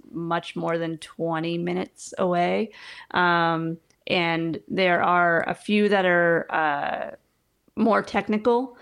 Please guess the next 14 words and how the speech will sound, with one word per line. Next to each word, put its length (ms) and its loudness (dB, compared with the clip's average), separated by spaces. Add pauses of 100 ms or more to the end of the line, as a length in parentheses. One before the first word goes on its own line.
(280)
Surprisingly, 920 0
I 120 2
didn't 180 0
even 200 2
know 260 2
that 180 -2
there 140 0
would 160 -2
be 360 -2
sort 180 -2
of 80 -2
those, 220 0
like, 260 -2
wooded 600 0